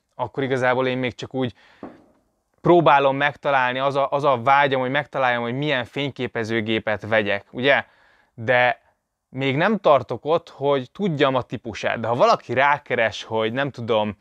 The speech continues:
ö, Sony X Y Z készülék, akkor ő már konkrétan tudja, hogy mit szeretne, és neki már nem kell összehasonlítgatni a különböző fényképezőgépeket,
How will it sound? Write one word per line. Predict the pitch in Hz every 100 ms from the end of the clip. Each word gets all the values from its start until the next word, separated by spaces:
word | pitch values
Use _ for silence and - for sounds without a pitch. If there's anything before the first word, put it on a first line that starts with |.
| _ - _
ö, | - 104 104 104 98 - _ -
Sony | - 165 147 123 107 - 160
X | 143
Y | - - - 120 117
Z | 101 117 117 107 95 _ _ _ _ - -
készülék, | - 151 135 - 143 143 180 - - _ _ _ _ _
akkor | 139 123 - 139 151 151
ő | 143 143
már | 135 131 -
konkrétan | 214 233 214 143 127 120 110
tudja, | 151 143 131
hogy | 113 110
mit | 110 110
szeretne, | - 139 135 147 156 156 -
és | 139
neki | 143 143 -
már | 143 139
nem | 180 214
kell | 147 139
összehasonlítgatni | 127 - 127 - 127 120 113 117 120
a |
különböző | - 131 123 113 110
fényképezőgépeket, | 98 123 120 143 151 147 151 156 160 156 180